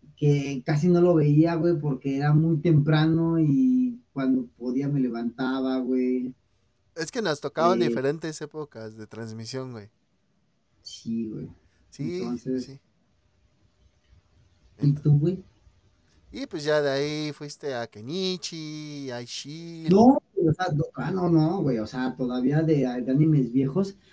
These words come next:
Speaker 1: hablamos, por ejemplo, la primera saga de Digimon, güey.
Speaker 2: Ah, Simón,
Speaker 1: Eh,
Speaker 2: Simón, Simón, Simón.
Speaker 1: Digimon era, pues, todavía más, más viejo, güey.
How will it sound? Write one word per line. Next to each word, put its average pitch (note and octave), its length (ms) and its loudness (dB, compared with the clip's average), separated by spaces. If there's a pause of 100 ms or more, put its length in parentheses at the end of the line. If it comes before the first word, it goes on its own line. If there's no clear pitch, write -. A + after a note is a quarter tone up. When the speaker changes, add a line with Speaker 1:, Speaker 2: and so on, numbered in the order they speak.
(120)
Speaker 1:
hablamos, D3 640 4
por B2+ 120 -4
ejemplo, C3+ 520 -2
la B2 420 -6 (100)
primera B2+ 300 2
saga C#3 240 -2
de A#2 120 -2
Digimon, B2 640 0
güey. G#2+ 260 -10 (280)
Speaker 2:
Ah, C3+ 400 -6
Simón, A#2 560 -2
Speaker 1:
Eh, - 20 -4
Speaker 2:
Simón, A#2+ 260 -10
Simón, A#2 240 -16
Simón. A#2 220 -12
Speaker 1:
Digimon C#3 640 2 (680)
era, B2+ 580 -2
pues, D3 120 -12
todavía G#2+ 300 -10
más, A#2 380 -6
más A2+ 240 -4
viejo, B2+ 480 -2
güey. B2 360 -2